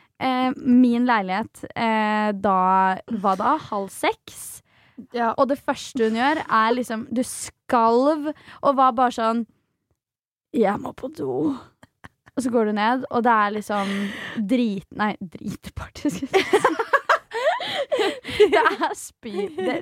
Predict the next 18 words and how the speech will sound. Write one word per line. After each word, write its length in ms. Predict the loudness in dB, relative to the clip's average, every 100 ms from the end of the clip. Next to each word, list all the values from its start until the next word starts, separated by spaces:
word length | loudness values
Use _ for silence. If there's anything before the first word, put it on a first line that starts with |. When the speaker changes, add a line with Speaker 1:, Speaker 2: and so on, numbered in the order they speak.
| -6
Speaker 1:
du 40 |
spyr 580 | -10 -12 -10 -6 0 0
over 140 | 2 0
en 60 |
lav 160 | 0 -2
sko. 220 | -2 -4 -4 -10 -20 -8
Og 100 | -4
det 60 | 0
verste 260 | 0 2 2
er 200 | 2 0
at 80 | -4
rett 240 | -8 -10 _
før, 320 | -4 -2 -2
eh, 540 | -2 0 0 2 2 2 2
<laughs> 180 | 2 2
Victoria 540 | 0 0 0 0 -2 -6
kom, 320 | -4 -4 -4 -8 -14 _ _ _ -20 -8 -2 -2 2 0 0
så 240 | -4 0